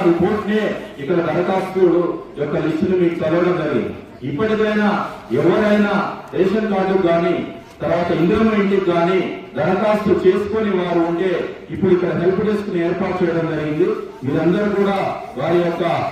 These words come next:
సర్వీస్ ని వినియోగించుకోవచ్చు. అదేవిధంగా మన ప్రజాప్రభుత్వం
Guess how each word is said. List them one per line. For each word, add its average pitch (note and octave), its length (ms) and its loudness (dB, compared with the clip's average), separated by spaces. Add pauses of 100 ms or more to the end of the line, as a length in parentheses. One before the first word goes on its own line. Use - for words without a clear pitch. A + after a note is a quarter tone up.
(180)
సర్వీస్ F#3 400 0
ని E3 120 -2
వినియోగించుకోవచ్చు. E3 840 2 (380)
అదేవిధంగా G#3+ 640 2 (380)
మన E3 100 2 (100)
ప్రజాప్రభుత్వం G3+ 800 2